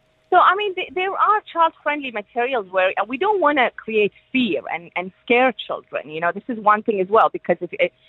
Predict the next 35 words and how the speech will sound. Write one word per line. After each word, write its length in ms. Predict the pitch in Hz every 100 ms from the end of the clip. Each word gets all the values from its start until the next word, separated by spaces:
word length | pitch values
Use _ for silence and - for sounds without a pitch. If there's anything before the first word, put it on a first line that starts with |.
| _ -
we 200 | 185 214
know 240 | 226 226
the 160 | 190 165
impact 480 | 214 - 160 - 170
of 100 | 160
that 220 | 156 151
as 80 | 147
well, 260 | 151 139
like 220 | 143 147 -
going 320 | 185 175 165
out 180 | - 165
into 260 | 180 170 -
adult 380 | 165 175 175 -
life, 360 | 170 160 170 -
you 80 | 175
know, 100 | 165
not 240 | 170 185
being 180 | - 175
confident 720 | 170 185 180 - 175 170 170 -
and 120 | 160
not 180 | 175 170
being 160 | 170 160
able 240 | 175 175
to 160 | - 165
stand 200 | - 165 165
for 80 | 170
themselves. 420 | 165 170 170 -
That's 180 | 214 -
also 380 | 220 226 - 190
something 280 | 208 208 196
that 120 | 170
we 80 | 170
don't 180 | 175 196
wanna 200 | 180 165
do. 240 | 156 180